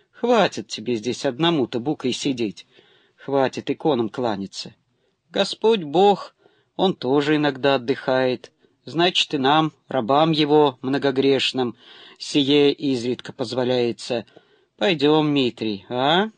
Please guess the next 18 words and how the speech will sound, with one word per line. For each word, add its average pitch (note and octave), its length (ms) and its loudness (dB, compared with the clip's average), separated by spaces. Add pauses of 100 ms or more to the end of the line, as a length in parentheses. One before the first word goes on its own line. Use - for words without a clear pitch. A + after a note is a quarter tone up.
(300)
закончил C3 720 -2
Иван C3+ 260 -2
Андреевич, C3 560 -2
наконец-то, A#2+ 760 -6 (420)
свою D3+ 520 0
витиеватую B2+ 920 0
речь C#3+ 440 0
и A#2+ 60 0
посмотрел C#3+ 760 -2
выжидающе C3 760 -2
на A2+ 120 -2
Шемяку, A2+ 680 -4 (340)
что - 380 -4
скажет G#2+ 560 -8
он. G2+ 300 -6 (1040)
А A#2+ 120 -2
Дмитрий A#2 580 -2
же, G2+ 260 -6